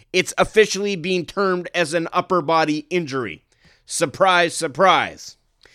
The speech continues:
The Capitals took exception to the hit, and all of a sudden the Sharks and Caps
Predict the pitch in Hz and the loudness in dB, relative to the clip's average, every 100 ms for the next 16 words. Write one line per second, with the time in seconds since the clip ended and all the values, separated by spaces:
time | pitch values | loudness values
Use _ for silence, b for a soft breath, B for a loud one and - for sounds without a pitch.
0 | b b - 160 208 202 202 220 - - | b b -6 0 4 4 4 -2 0 -2
1 | 208 175 151 - 220 214 233 240 214 202 | -2 -2 -4 -2 -2 -2 -6 -6 -2 0
2 | 196 190 - b 156 - 180 190 185 240 | 2 0 -4 b -16 -4 -4 -2 2 2
3 | 269 302 - 269 262 254 233 - 226 240 | 2 -2 0 0 0 0 0 4 2 2
4 | 247 254 202 185 175 175 - | -2 -10 -4 0 2 0 -8